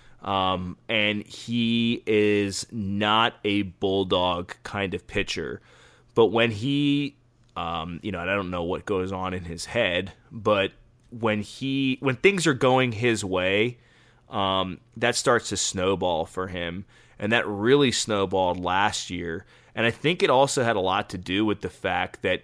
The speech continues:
he knew that those Orioles bats were gonna score runs every time out. I mean, the Orioles were a very stackable, dangerous D F S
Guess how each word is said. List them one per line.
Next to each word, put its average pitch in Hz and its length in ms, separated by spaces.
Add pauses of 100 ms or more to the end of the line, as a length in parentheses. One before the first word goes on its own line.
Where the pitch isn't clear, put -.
(100)
he - 340
knew 107 360
that 92 180
those 92 280
Orioles 101 500
bats 92 520
were 95 100
gonna 92 180
score 104 440
runs 92 680
every 95 340
time 92 380
out. 92 340 (380)
I - 60
mean, 98 100
the 98 80
Orioles 104 540
were 92 460
a 90 100
very 98 480
stackable, 90 920
dangerous 90 720
D 101 180
F 92 200
S 95 280